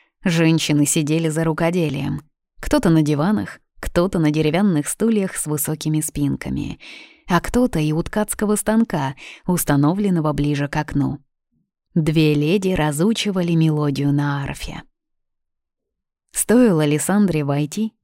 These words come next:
как все присутствующие зашуршали платьями, поднимаясь со своих мест.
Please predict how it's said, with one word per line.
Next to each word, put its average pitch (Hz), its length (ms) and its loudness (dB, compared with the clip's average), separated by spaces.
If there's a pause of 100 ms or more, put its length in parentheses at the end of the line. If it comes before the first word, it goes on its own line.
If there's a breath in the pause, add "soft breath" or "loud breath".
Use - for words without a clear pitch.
(120)
как 147 220 -2
все - 180 -2
присутствующие 190 1080 0
зашуршали 151 640 -2
платьями, 190 600 -2
поднимаясь 151 720 -2
со 143 120 -2
своих 143 420 -4
мест. 143 400 0